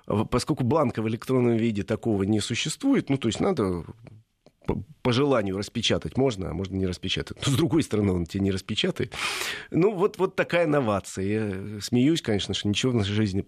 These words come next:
м, с восьмого марта в этом смысле не изменилось, никак не изменилось, но разговоров много. Из многих разговоров получилась вот такая бумажка с двумя, э, бланками с разных сторон.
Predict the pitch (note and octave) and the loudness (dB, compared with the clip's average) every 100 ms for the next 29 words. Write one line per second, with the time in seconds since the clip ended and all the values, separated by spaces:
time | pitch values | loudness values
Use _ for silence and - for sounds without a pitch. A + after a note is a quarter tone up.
0 | - - F#2+ F2+ - A2 A#2+ A2+ G#2 C#2+ | -8 -4 -2 -2 0 0 2 2 2 0
1 | - - G2 G#2 A#2 G2+ G2 A2 F#2 - | -6 -6 0 2 2 -2 -4 -2 -2 -4
2 | G#2+ F#2 G2+ A2 A#2+ G2+ B2 F#3+ G#3+ A2+ | -4 0 2 4 4 4 4 4 2 0
3 | - C3+ C#3 C3 - G#2+ G2+ G2+ G#2+ F#2+ | 2 0 2 -2 -2 -6 -4 -2 0 0
4 | E2+ A#2 A#2 G#2+ C#3 D#3 C3+ G2+ G2+ A#2 | -2 0 0 2 2 2 2 0 0 2
5 | G3 D3+ G2 - - - - - - B2 | 2 0 -4 -6 -8 -8 -10 -14 -6 -2
6 | A#2+ A2+ D3+ A#2+ - G#2+ F#2 A2+ D3+ A2+ | 2 2 2 0 -4 -4 0 2 0 0
7 | G2 F#2+ B2+ A#2 F#2+ F2+ G#2 F#2 F#2+ G#2+ | -2 -2 0 0 0 0 0 2 2 2
8 | - F2 E2+ E2+ F#2 F#2+ F2+ E2 F2 E2+ | 0 -6 -6 0 2 2 0 -4 -4 -2
9 | E2+ D#2+ D#2+ D2 E2 G2 G2+ - D#2+ - | -2 -4 -6 -8 -2 0 0 -4 -8 -6
10 | F2+ E2 E2+ - - - | -4 -4 -6 -6 -8 -8